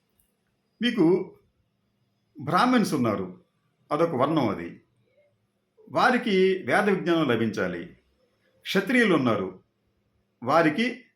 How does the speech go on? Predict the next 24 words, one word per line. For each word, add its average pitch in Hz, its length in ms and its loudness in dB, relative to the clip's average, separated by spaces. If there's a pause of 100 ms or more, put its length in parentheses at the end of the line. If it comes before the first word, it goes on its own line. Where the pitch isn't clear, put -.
(1600)
విజయం 233 460 0
లభించాలి, 110 720 -2 (380)
వైశ్యులు 202 440 0
ఉన్నారు, 104 480 -2 (140)
వారికి 135 240 0
ధన 131 200 0
సమృద్ధి 165 420 -2
లభించాలి 98 680 -4
అని 135 120 -2
చెప్పి 135 200 -4
అంటాడు 90 200 -6
ఆయన. 87 280 -10
అయితే 185 460 -2 (240)
ఈ 202 180 -2
మూడిటికి 202 520 -2
సంబంధించి 165 580 -2
ఒకసారి 147 460 -4
చిన్న 147 180 -8
విశ్లేషణ 127 340 -8
చేస్తే, 110 600 -6 (1300)
బ్రాహ్మణ్స్కి 247 920 0 (960)
వేద 190 260 2
విజ్ఞానం 196 460 2
లభించినా 156 600 2